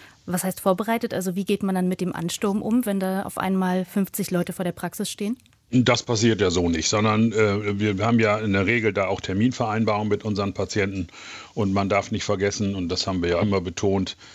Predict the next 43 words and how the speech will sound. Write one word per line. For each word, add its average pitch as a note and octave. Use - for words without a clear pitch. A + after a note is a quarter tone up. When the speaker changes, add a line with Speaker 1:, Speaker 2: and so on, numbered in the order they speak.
Speaker 2:
äh, G2
diese G2+
besondere G#2+
Situation G#2
in G2
der F#2+
hausärztlichen F#2+
Praxis. G#2
Wir F#2+
kennen A#2+
unsere G#2
Patienten, G2+
die F#2
kennen F#2+
uns. A2
Ähm, G2+
wir G2
haben G#2
re-, A2
frühzeitig A#2
gesagt, G2
dass G2
man F#2+
alle G#2
Möglichkeiten G2+
nutzen F#2+
soll, F#2
miteinander F#2
in F2+
Kontakt A2
zu A#2
treten, G2+
nicht E2+
nur F#2+
zu F#2
telefonieren, G#2
sondern F#2
eventuell F2
auch -
andere A2
Medien G#2
zu -
nutzen. F#2+